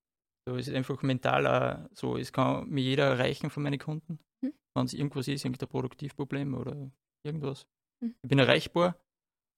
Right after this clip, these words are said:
Speaker 1: aber ich hab nicht mein Handy jetzt alle in der
Speaker 2: Mhm.
Speaker 1: Hand.
Speaker 2: Mhm.
Speaker 1: Schau.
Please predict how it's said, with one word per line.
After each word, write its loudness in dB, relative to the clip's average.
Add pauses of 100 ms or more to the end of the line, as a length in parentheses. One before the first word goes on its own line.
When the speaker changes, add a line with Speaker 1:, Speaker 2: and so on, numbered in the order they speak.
Speaker 1:
aber 4
ich 6
hab 4
nicht 4
mein 6
Handy 2
jetzt -4 (640)
alle 2 (120)
in 4
der 2
Speaker 2:
Mhm. 2
Speaker 1:
Hand. -2 (340)
Speaker 2:
Mhm. -2
Speaker 1:
Schau. 0